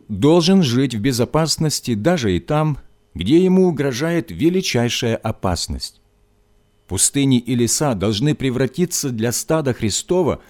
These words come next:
в пастбища и луга. Если Господь не предоставляет нам лучшего места,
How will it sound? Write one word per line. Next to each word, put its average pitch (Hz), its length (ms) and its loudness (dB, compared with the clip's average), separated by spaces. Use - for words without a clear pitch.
в - 140 -20
пастбища 127 800 0
и 151 100 2
луга. 113 540 0
Если 160 380 2
Господь 147 560 0
не 139 240 4
предоставляет 160 920 2
нам 120 180 2
лучшего 123 380 0
места, 143 480 -2